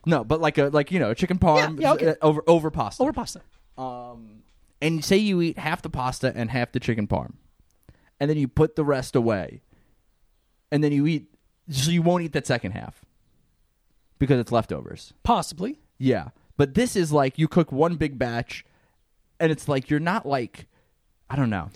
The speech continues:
Speaker 2: Here's where I think
Speaker 1: You
Speaker 2: my
Speaker 1: know
Speaker 2: issue
Speaker 1: what? No, 'cause it's basically the same thing.
Speaker 2: Yeah. Here's where I think my issue is.
Speaker 1: Yeah.
Speaker 2: I think it falls into the feeling of,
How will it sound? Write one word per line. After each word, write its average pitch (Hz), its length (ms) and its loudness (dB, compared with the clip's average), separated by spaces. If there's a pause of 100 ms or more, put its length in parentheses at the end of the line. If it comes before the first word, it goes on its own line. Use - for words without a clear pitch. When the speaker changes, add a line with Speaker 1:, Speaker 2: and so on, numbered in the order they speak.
(140)
Speaker 2:
Here's 339 260 2
where 302 120 2
I 254 60 2
think 233 220 0
Speaker 1:
You 165 80 4
Speaker 2:
my 185 40 4
Speaker 1:
know 196 100 8
Speaker 2:
issue 196 40 6
Speaker 1:
what? 208 200 2
No, 139 320 2
'cause 135 160 2
it's 139 160 -4
basically 156 360 4
the 113 100 2
same 101 220 -2
thing. 71 340 -6
Speaker 2:
Yeah. - 120 -8 (220)
Here's 320 200 4
where 339 120 4
I 247 40 0
think 247 140 -4
my 214 100 0
issue 160 320 -4
is. - 180 -16 (240)
Speaker 1:
Yeah. 101 280 0
Speaker 2:
I 208 100 2
think 233 220 -2
it 277 140 -6
falls 233 420 0
into 220 180 -6
the 185 140 -4
feeling 202 500 -4
of, 170 220 -6